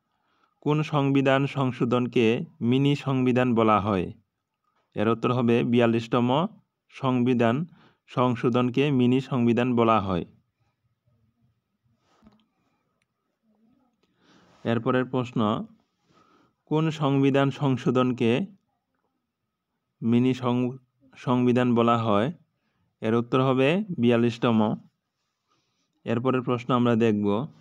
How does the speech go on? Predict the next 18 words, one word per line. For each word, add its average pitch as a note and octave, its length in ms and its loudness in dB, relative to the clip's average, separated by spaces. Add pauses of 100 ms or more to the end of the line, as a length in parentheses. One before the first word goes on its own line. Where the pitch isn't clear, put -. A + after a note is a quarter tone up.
(880)
দুবুরিরা C3+ 920 2
পানির C#3 500 0
নিচে C#3+ 360 0
শ্বাস B2 380 -2
নিতে B2 340 0
গ্যাসের A#2 640 2 (920)
কোন E3 400 2
মিশ্রণ C3+ 540 0
গ্রহণ A#2+ 360 2
করে? F#2 420 0
এর A2 200 0
উত্তর A#2 260 0
হবে B2 240 2
অক্সিজেন C3 640 0 (180)
এবং A2+ 320 2
হিলিয়াম A2 520 2
গ্যাসের A2+ 340 -2
মিশ্রণ। G2+ 460 -2